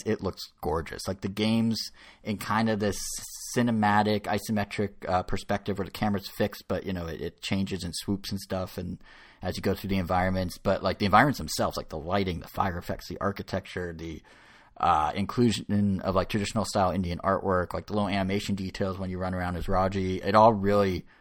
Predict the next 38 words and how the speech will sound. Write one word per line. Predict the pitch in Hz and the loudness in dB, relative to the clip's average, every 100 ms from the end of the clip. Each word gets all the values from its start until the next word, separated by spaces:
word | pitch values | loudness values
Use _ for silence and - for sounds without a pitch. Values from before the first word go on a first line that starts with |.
| _ _ _ _ - | _ _ _ _ 4
pops. | - 101 - | 8 8 6
It | 107 | 0
looks | 107 - | 0 0
really | 95 107 85 | 2 2 2
good. | 90 | 0
Like, | 95 107 | 0 -2
it | 95 113 | -2 2
looks | 120 - - - - - _ - - - - - | 2 0 -8 -12 -16 -20 _ -20 -20 -20 -20 0
not | 110 104 | 6 8
like | 98 101 | 8 4
a | 90 - - | 0 -2 -10
cheap | - 127 110 | 2 4 4
indie | 101 104 90 | 4 2 2
game. | 82 76 | -4 -6
Like, | 80 98 | -6 -2
they | 95 | 0
really | 87 104 | 2 2
put | 98 - | 6 6
the | 98 | 6
effort | 95 95 | -2 -2
in. | 82 | -4
Same | 80 107 | -2 -2
with | 101 | -4
the | 95 | -4
music | 92 101 80 82 - | 0 0 0 -4 -6
and | 90 | -8
just, | 98 - | -8 -8
like, | 92 - | -8 -6
the | |
way | 95 98 | -2 -2
it | |
tells | - 101 | -2 -4
its | 98 - | -4 -6
story, | - 101 95 87 78 - - - - - | 0 2 2 0 -4 -10 -12 -10 -10 -4
of | 98 92 | 0 2
which | 98 - | 2 2
I'm | 101 | 0
maybe, | 92 92 87 85 | 0 0 -2 -6